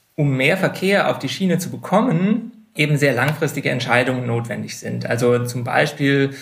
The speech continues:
ähm, muss man relativ viel Geld in Infrastrukturaufbau und Ausbau stecken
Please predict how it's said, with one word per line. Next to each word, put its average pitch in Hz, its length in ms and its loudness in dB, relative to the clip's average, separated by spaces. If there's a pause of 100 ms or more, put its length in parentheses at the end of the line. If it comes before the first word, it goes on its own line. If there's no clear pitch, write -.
(300)
ähm, 123 320 2
muss 139 180 0
man 123 140 2
relativ 123 420 0
viel 120 200 0
Geld 135 500 2
in 123 180 -6
Infrastrukturaufbau 165 2250 0
und 127 140 -6
Ausbau 143 460 2
stecken 190 640 0